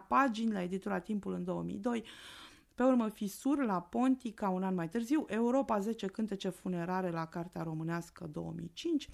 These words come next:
și Spațiu privat, cu treizeci și trei de ilustrații de Dan Perjovski la Cartea Românească în două mii nouă, o carte care, spunea ieri,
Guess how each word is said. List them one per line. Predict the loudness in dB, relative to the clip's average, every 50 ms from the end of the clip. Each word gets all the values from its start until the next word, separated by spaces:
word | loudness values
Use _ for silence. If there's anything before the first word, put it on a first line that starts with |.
| -16 -16 -16 -14 -14 -14 -16 -16 -16 -16 -18 -14
și | -10 -4 0 0 0
Spațiu | 0 0 2 4 4 4 4 2 0 -4
privat, | -4 -2 -2 -2 -2 -2 0 2 4 6 6 6 4 0 -2 -2 -2 -2 -2
cu | -4 -6
treizeci | -2 0 0 0 2 0 0 -2
și | -2 -2
trei | -2 -2 -2 0
de | 2
ilustrații | 2 2 0 0 -2 -2 0 0 0 0 -2 -2
de | -2
Dan | 0 0 0 0
Perjovski | -2 -2 -4 -4 -2 -2 -2 -4 -4 -6 -4 -2
la | 0 0 0
Cartea | 0 -2 -2 -2 -2
Românească | -2 0 0 0 0 0 0 0 -2 -4 -4 -6 -4
în | -4
două | -2 -2 -2 -2 -2
mii | -2 -2 -2 -2 0
nouă, | 2 2 2 2 0 -2
o | -4 -6
carte | -4 -2 -2 -2 -2 -4 -6 -6 -6 -8 -10 -16 -16 -16 -18 -18 -18 -20 -10 _
care, | 4 6 6 6 6 2
spunea | -2 -4 -2 -2 0 0 0 0
ieri, | 0 0 0 2 2 2 0 0 0